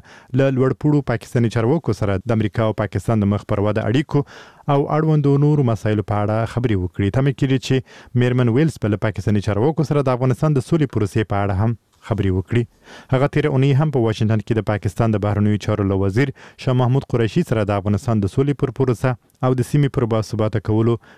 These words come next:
غږېدلې وه. د افغانستان د ملي امنیت عمومي ریاست وایي چې په ننګرهار او هلمند کې د دوی خاصو ځواکونو د دوو پاکستاني وسلوالو په شمول یولس وسلوال مخالفان وژلي دي. دا خبره دغه ریاست پرون ماښام په یوه اعلامیه کې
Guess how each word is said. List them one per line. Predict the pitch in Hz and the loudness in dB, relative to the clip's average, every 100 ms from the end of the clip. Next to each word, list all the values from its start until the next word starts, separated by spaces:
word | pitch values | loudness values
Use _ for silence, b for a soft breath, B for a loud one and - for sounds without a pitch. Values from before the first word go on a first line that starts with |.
| - 95 | -6 -2
غږېدلې | 107 98 92 101 98 | 0 0 0 0 0
وه. | 113 - _ B B B B B 170 | -2 -4 _ B B B B B 0
د | |
افغانستان | 165 165 175 165 | 2 2 2 2
د | 151 | 2
ملي | 151 156 | 2 2
امنیت | 151 151 - | 2 0 0
عمومي | 143 143 | 2 2
ریاست | 139 131 139 - | 2 2 0 0
وایي | 135 | -2
چې | - - | 0 0
په | 127 | 2
ننګرهار | 117 117 123 135 | 2 0 0 0
او | 123 107 | 0 0
هلمند | 120 135 165 - | 2 2 0 0
کې | 104 98 - 110 | -2 -2 -4 -2
د | 110 | 0
دوی | 113 - | 0 0
خاصو | 117 - 104 | -2 0 0
ځواکونو | 101 98 151 156 - - | 0 2 2 2 0 -4
د | 131 | 0
دوو | 147 160 | 2 2
پاکستاني | 135 - - 139 131 | -2 -4 -2 0 0
وسلوالو | 123 120 127 127 | 0 0 2 2
په | 120 | -2
شمول | 101 139 135 B B - | 0 2 0 B B -2
یولس | 123 147 156 - 107 | 0 2 0 0 -4
وسلوال | - 101 104 101 | -2 -2 0 0
مخالفان | - 98 95 139 123 | 0 -2 0 0 0
وژلي | 101 92 95 92 | 0 0 -2 0
دي. | 101 98 _ 104 | -2 -4 _ -4
دا | 107 | -2
خبره | 107 104 101 | -2 -2 -2
دغه | 104 101 | -2 0
ریاست | 101 98 139 147 B B - | -2 -2 -2 -4 B B -2
پرون | 139 156 | 0 2
ماښام | 139 - 135 131 | 0 0 -2 0
په | 110 | 0
یوه | 107 | 0
اعلامیه | 98 98 123 | 0 0 0
کې | - | -2